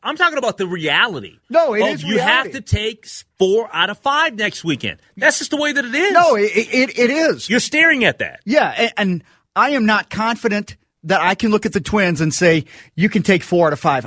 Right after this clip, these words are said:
Speaker 2: I'm not convinced they can take three. I'm not convinced that they can take two out of five 'cause they didn't do anything over the last weekend to give me the, uh, to give me the confidence that they're gonna be able to compete because they got thoroughly outplayed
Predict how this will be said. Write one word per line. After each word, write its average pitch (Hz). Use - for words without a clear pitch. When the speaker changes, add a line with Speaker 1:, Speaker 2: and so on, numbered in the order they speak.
Speaker 2:
I'm 233
not 262
convinced 190
they 190
can 185
take 185
three. 185
I'm 285
not 302
convinced 208
that 165
they 202
can 180
take 190
two 254
out 139
of 127
five 92
'cause 185
they 190
didn't 254
do 247
anything 247
over 214
the 208
last 196
weekend 220
to 208
give 226
me 220
the, 185
uh, 117
to 190
give 208
me 202
the 175
confidence 202
that 202
they're 214
gonna 214
be 202
able 185
to 170
compete 160
because 151
they 202
got 175
thoroughly 220
outplayed 156